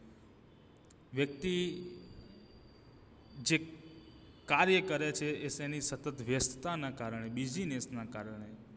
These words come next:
કે એના કાર્યોના કારણે હવે વ્યક્તિ મનોભારજન્ય પરિસ્થિતિમાં ધીમે ધીમે આગળ વધી રહ્યું છે.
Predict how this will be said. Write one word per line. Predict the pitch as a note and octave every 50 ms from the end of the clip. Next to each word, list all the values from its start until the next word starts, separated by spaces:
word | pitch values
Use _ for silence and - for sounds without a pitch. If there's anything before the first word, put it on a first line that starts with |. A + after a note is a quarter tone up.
| - - - - - - - - -
કે | -
એના | F3 C#3 D3+ D3+ E3 E3
કાર્યોના | - - B2+ A#2+ A#2+ C3 C3 C3+ C#3 C#3
કારણે | C3+ C3 A#2 A2+ B2 B2+ B2+ C3+
હવે | C3+ A#2+ A2 A#2 C#3 C#3+
વ્યક્તિ | B2+ A#2 A2+ A2 A2+ A2+ C3 C#3
મનોભારજન્ય | C#3 B2 A2+ A2 A2 G#2+ G#2+ A2+ A2 G#2+ G#2+ A2 A2 A2 A2 G#2+
પરિસ્થિતિમાં | G#2+ A2+ G#2+ A2 A2 - A2+ - - A2 A2 A2+ C3 D#3 - - - - - - - A#2+
ધીમે | A#2 A2+ A#2 A#2
ધીમે | A2+ A#2 A2+ A2+ A#2
આગળ | A2+ G#2+ G#2+ A2+ A2+
વધી | A2+ A2 A2 G#2+ A2+ A2
રહ્યું | G#2 A2 G#2+ G#2 G#2+ G#2+
છે. | G#2+ - G#2 G2+